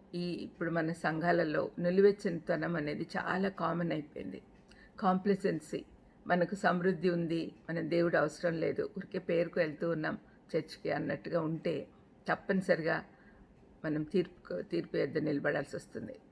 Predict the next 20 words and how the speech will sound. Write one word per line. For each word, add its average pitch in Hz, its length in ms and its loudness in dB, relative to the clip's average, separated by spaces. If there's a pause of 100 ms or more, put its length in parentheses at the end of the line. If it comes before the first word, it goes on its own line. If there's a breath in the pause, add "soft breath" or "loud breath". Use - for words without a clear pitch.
(460 soft breath)
విశ్వాసం 220 520 2
అనే 175 160 2
అగ్నిని 170 480 2
మనం 165 280 0
ఆర్-, 147 260 4 (100)
ఆ-, - 340 -2 (180)
ఆరిపోనీయొద్దని 170 880 2
పౌలు 156 320 2
హెచ్చరిస్తూ 180 540 -4
ఉన్నాడు. 151 320 -2 (640 loud breath)
రక్షణ 220 360 2
పొందిన 190 440 4
కొత్తలో 196 520 4
ఉన్న 175 180 4
అత్యుత్సాహము 170 1000 2 (320 soft breath)
ఎన్నో 208 280 6
కారణాల 170 560 4
వల్ల 151 200 0
తగ్గిపోతూ 165 640 0
ఉంటుంది. - 400 -4